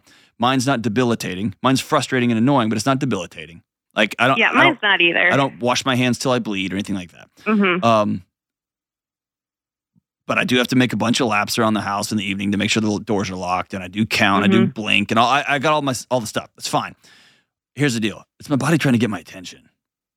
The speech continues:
Speaker 1: almost always. Okay?
Speaker 2: Mm-hmm.
Speaker 1: That's number one. So I don't want you to give up on Nicole.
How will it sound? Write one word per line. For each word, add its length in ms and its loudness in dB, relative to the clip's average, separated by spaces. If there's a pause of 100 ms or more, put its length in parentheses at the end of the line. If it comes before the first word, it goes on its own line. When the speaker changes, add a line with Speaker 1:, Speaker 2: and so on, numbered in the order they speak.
(120)
Speaker 1:
almost 380 0
always. 680 -14 (480)
Okay? 260 -6 (160)
Speaker 2:
Mm-hmm. 220 2 (240)
Speaker 1:
That's 180 -4
number 180 2
one. 300 -4 (580)
So 300 2 (480)
I 140 4
don't 160 2
want 160 0
you 160 4
to 80 0
give 260 2
up 180 -2
on 180 0
Nicole. 420 -8